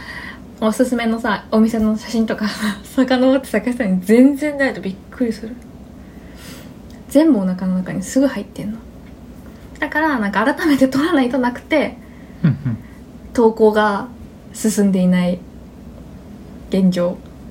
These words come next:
Speaker 2: でも紹介したいお店はあるんだ。
Speaker 1: あるあるあるある。だってまだ足も紹介してないし。
Speaker 2: ほう。
Speaker 1: あと、どこ？
Speaker 2: 足はね、最近行けてないからね。
Speaker 1: そう。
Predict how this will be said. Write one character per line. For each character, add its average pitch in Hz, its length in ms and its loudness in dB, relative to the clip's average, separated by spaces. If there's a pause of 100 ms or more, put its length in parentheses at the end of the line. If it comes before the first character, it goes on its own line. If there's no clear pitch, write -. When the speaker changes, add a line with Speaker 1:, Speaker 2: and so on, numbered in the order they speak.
(120)
Speaker 2:
で 233 60 4
も 202 60 6
紹 240 200 2
介 226 140 2
し 214 80 -2
た 214 60 4
い 208 40 6
お - 40 4
店 175 180 2
は 165 80 4
あ 135 40 -2
る 110 80 -6
ん 101 60 -6
だ。 - 80 -12 (180)
Speaker 1:
あ 247 120 4
る 233 100 2
あ 220 100 2
る 214 80 -4
あ 202 100 -4
る 202 100 -4
あ 196 80 -6
る。 190 160 -2 (500)
だ 262 60 4
っ 262 40 -2
て 233 120 0
ま 220 120 2
だ 202 320 0
足 240 220 -4
も 196 100 0
紹 196 200 -4
介 202 180 -2
し 202 40 -10
て 214 60 -2
な 202 120 0
い 208 40 0
し。 202 400 -6 (240)
Speaker 2:
ほ 143 100 4
う。 107 80 -2 (1200)
Speaker 1:
あ 214 100 -4
と、 190 320 -4 (680)
ど 190 120 -4
こ？ 190 200 -4 (800)
Speaker 2:
足 180 240 -2
は 120 80 0
ね、 107 100 -6
最 139 200 0
近 131 140 0
行 127 120 0
け - 20 -4
て - 80 -4
な 143 80 4
い 147 60 0
か 139 80 -4
ら 110 80 -2
ね。 113 420 -4
Speaker 1:
そ 117 100 -8
う。 110 40 -6